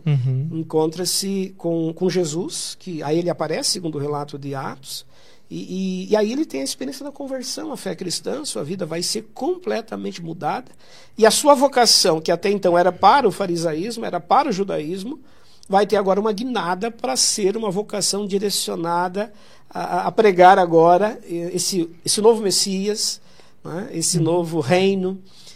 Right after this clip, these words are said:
Speaker 2: e, enfim, levar adiante a vocação para os gentios.
Speaker 1: Esse encontro com Cristo vai gerar uma série de reorientações na vida do apóstolo Paulo, né?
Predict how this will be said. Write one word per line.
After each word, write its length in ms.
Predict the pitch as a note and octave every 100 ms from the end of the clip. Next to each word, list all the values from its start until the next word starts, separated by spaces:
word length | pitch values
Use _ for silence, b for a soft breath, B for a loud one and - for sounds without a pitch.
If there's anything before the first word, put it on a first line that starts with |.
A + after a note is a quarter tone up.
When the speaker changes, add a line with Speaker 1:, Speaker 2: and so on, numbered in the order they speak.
| B
Speaker 2:
e, 640 | - F3+ F3+ F3+ F3+ F3 E3+
enfim, 240 | A3 G#3+ D#3+
levar 400 | F3 D#3+ F3 F#3+
adiante 440 | F3+ F3 F3+ F#3
a 40 |
vocação 520 | E3 F#3 E3+ - F3 F3+
para 240 | F#3 F#3
os 120 | F#3
gentios. 680 | F#3+ C#4 - D#3 B2 - - - -
Speaker 1:
Esse 220 | G#3 B3
encontro 500 | G3+ - D#3+ D3+ C#3
com 220 | C#3+ B2+
Cristo 420 | C3+ C#3 - D#3+
vai 360 | C#3 C#3+ D3+ E3+ - -
gerar 400 | D#3 D3+ E3 C#3
uma 380 | D#3+ G#3 A3+ F#3
série 920 | - - - - F3+ G3 G3+ G3 F#3
de 140 | D3+ D#3+
reorientações 1000 | A#2+ G3+ G3+ F3+ E3+ E3+ D#3+ - C3+ C#3
na 120 | C#3+
vida 180 | C#3+ C#3+
do 80 | C#3+
apóstolo 540 | C#3 C#3+ C#3+ D#3 D#3
Paulo, 380 | - B2 A#2 B2 - -
né? 480 | B2 C3 D#3 D3